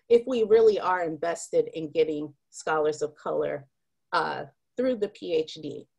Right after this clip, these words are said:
And lastly, this is one that I can talk more about in Q and A, but <laughs> I began actually with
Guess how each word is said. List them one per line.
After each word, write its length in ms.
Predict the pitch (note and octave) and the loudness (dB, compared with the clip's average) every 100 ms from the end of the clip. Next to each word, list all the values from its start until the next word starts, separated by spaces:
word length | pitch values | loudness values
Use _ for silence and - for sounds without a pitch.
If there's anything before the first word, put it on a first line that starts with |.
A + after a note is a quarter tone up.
| _ _ _ _ _ _ | _ _ _ _ _ _
And 180 | C4+ C#4 | -4 -2
lastly, 480 | C#4 D4+ D4+ - D4 | 0 0 -2 -4 -4
this 260 | A#3+ D4 | -4 -4
is 140 | E4 D4 | -6 -6
one 280 | C#4 C4 B3 | -4 -2 2
that 200 | A3+ G#3 | 2 2
I 80 | |
can 180 | A3 A3+ | -2 -4
talk 320 | G#3+ B3+ A#3 | -4 -2 -2
more 220 | A3 G#3 A3+ | -4 -4 -2
about 340 | G#3+ F#3+ F3+ | 0 -2 -4
in 80 | E3 | -10
Q 300 | - A#3 G3+ | -6 -2 -2
and 160 | E3+ | -4
A, 360 | F#3+ F3 D3+ E3 _ _ | -4 -2 -2 -6 _ _
but 440 | E3+ A#3+ C4 F#3+ - _ | -2 2 2 0 -4 _
<laughs> 960 | F#3+ - - _ _ - - - - - | -8 -8 -12 _ _ -20 -20 -20 -10 -2
I 140 | A#3 | 2
began 680 | A3 A3+ G3+ B3 E4+ E4+ A#3+ - | 4 2 0 -2 0 -2 -2 0
actually 600 | G#3+ A#3 - A#3+ F#3+ F3 | -2 -2 -4 -2 -2 -4
with 200 | F3+ | -6